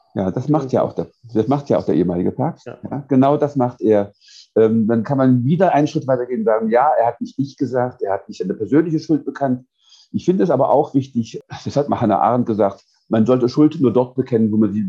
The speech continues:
Speaker 1: wirklich auch begangen hat. Ja, also dann muss man wirklich auch,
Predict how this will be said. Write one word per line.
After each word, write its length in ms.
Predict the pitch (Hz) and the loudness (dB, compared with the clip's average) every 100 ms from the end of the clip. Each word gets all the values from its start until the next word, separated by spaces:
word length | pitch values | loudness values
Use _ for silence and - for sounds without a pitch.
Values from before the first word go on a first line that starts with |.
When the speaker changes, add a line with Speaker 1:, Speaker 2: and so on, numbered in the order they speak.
| 90 | -2
Speaker 1:
wirklich 380 | 117 - 120 _ | -4 -4 -14 _
auch 340 | - - - - _ _ _ _ | 0 0 -2 -12 _ _ _ _
begangen 460 | - 104 139 87 80 | -4 0 0 -2 -4
hat. 100 | - _ _ _ _ | -18 _ _ _ _
Ja, 320 | 92 101 135 - | -6 -4 -4 -2
also 380 | 127 120 113 - _ - - _ - _ | 0 2 -2 -8 _ -20 -20 _ -20 _
dann 280 | - 139 135 | -12 0 4
muss 140 | 156 185 | 4 4
man 120 | 151 | 2
wirklich 180 | 156 113 | 2 0
auch, 160 | 110 | -2